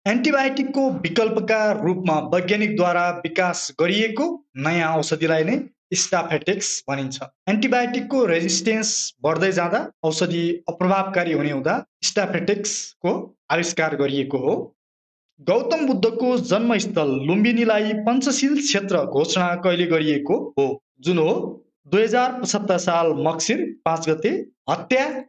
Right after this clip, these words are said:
हिंसा, चोरी, व्यभिचार, मद्यपान नगरेमा पञ्चशील पालना गरेको मानिन्छ।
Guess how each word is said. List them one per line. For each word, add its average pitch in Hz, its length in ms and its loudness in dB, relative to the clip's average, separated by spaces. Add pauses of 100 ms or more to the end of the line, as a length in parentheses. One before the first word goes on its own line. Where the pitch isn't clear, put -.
(120)
हिंसा, 180 380 0 (340)
चोरी, 190 340 2 (580)
व्यभिचार, 208 640 0 (240)
मद्यपान 196 560 0
नगरेमा 175 440 2 (140)
पञ्चशील 185 720 0
पालना 160 360 2
गरेको 147 360 0 (320)
मानिन्छ। 143 380 -2